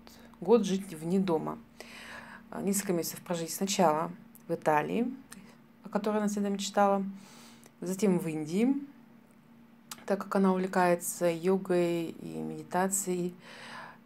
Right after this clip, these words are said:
э, вот, и затем в Индонезии. А,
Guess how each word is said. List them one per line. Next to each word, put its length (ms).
э, 300
вот, 140
и 340
затем 320
в 40
Индонезии. 600
А, 580